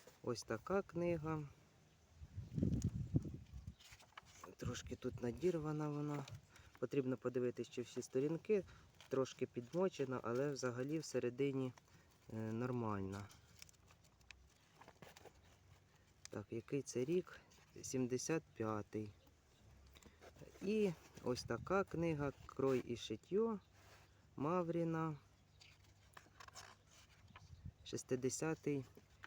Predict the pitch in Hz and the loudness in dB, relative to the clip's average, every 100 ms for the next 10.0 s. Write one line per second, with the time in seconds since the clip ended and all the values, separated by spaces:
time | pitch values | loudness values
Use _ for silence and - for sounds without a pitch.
0 | - - 113 107 - - - - - - | -10 -2 0 0 -2 -10 -14 -18 -20 -20
1 | - - - - - - - - - - | -20 -20 -20 -20 -20 -20 -20 -20 -20 -20
2 | - - - - - - - - - - | -12 -4 -2 -2 -6 -10 -12 -14 -14 -14
3 | - - - - - - 107 87 - - | -14 -14 -18 -18 -16 -10 -10 -10 -14 -2
4 | - 151 170 151 131 - 120 120 117 117 | 2 4 4 4 4 2 -2 -2 -2 -2
5 | - - 120 131 143 156 127 117 - - | -4 -4 -4 -4 0 2 2 0 -8 -20
6 | - - - - 110 - 113 110 127 131 | -20 -20 -10 -8 -6 -2 -2 0 -2 -2
7 | - - 117 123 127 117 - - - - | -6 0 0 2 0 -2 -10 -18 -16 -16
8 | - - - - 110 113 117 110 - 131 | -18 -18 -20 -10 -2 0 0 -2 0 6
9 | 127 127 120 113 120 131 170 156 123 | 8 8 6 2 2 6 8 6 4